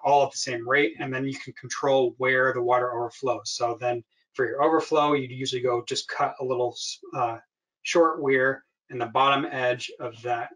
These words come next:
berm. Uh, and then as water gets high enough, it overflows via the weir.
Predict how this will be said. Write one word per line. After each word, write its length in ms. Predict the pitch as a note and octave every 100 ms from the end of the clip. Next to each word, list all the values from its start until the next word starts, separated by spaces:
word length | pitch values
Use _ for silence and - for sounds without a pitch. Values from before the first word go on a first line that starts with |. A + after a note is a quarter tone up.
| _ -
berm. 360 | B2+ A#2+ A#2+ - _ _ _ -
Uh, 140 | B2 A#2+
and 120 | B2 B2
then 220 | - - -
as 160 | B2
water 440 | B2 B2+ B2 A#2+ - -
gets 160 | C#3
high 180 | - C3
enough, 240 | B2+ B2 -
it 80 |
overflows 760 | - A#2 A2+ B2+ A#2 A2+ - - -
via 260 | B2 A#2+
the 100 | A2
weir. 380 | A2 A#2 G#2 -